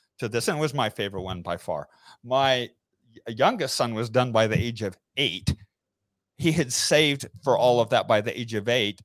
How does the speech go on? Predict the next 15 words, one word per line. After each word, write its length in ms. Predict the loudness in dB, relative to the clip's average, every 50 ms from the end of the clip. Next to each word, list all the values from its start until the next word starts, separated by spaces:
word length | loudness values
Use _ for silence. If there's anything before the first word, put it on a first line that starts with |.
| _ -6
and 220 | -6 -6 -4 -6
he'd 220 | -6 -6 -6 0
done 180 | 0 0 0 0
it. 80 | -6 -10
He 0 | -10
says, 260 | -10 -10 -10 -10 -12
"Dad, 320 | -4 -2 2 2 2 2
again, 300 | 0 -4 -4 -4 -6 -4 -4
I 100 | -8 -8
could 160 | -8 -8 -8
do 120 | -6 -6
a 40 | -4
business 380 | -2 -2 -4 -2 -4 -8 -10 -10
with 180 | -10 -10 -6
you. 120 | -6 -6